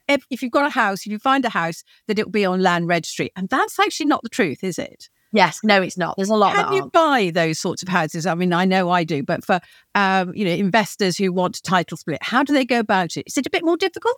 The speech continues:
Speaker 2: So what we, yeah, what we do, so there are huge amounts of unsplit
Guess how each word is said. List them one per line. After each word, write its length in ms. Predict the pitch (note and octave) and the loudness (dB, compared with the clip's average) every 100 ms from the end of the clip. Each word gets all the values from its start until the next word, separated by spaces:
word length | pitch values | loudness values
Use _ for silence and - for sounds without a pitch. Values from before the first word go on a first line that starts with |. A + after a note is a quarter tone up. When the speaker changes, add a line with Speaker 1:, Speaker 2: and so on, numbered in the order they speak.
| - | 4
Speaker 2:
So 300 | E4 E4 C4+ | 6 6 -2
what 280 | C4 E4+ F#4 | 0 0 2
we, 260 | G4 F#4 - | 0 -2 -4
yeah, 240 | B3 D#4 C4 | 0 2 4
what 240 | C4 - | 0 -2
we 180 | E4+ C#4+ | -2 -2
do, 300 | G#3+ D#3 - | -4 -8 -10
so 180 | - A3+ | -4 0
there 220 | B3+ B3+ | 2 2
are 100 | C4+ B3+ | 2 0
huge 500 | A#3 - D4+ C#4 A3+ | -4 -2 0 0 0
amounts 320 | F#3+ E3+ F#3 | -2 -4 -4
of 60 | |
unsplit 420 | F#3 E3+ - F3 | -4 -4 -2 -4